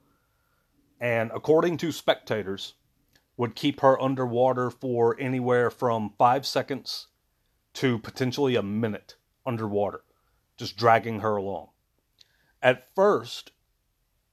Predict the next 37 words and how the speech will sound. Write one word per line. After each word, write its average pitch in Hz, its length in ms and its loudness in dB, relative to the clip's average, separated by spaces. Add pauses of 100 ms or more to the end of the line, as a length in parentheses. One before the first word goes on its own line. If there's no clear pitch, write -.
(100)
spectators, 135 920 0
eyewitnesses 127 960 2
would 123 240 -4
sit 131 200 -6
there 123 160 2
and 117 120 -4
say 127 220 2
that 117 180 0
they 131 140 0
didn't 139 320 -6
think 123 280 -2
anything 120 480 -4
was, 107 400 -2 (600)
you 135 60 -2
know, 123 180 8
I 123 100 4
lied 110 440 4
earlier, 98 380 -4
I'm 110 100 -2
not 107 140 -2
gonna 110 140 -8
lie. 85 200 -8 (440)
There 143 160 8
were 151 260 8
trainers 127 460 2
that 120 160 -2
were 123 120 -4
in 127 220 -4
the 113 60 -4
water 110 460 -2
with 113 320 -2
them, 85 200 -6
but 107 160 -2
only 120 240 -2
certain 139 400 -6
trainers 98 480 -4
were 117 200 -2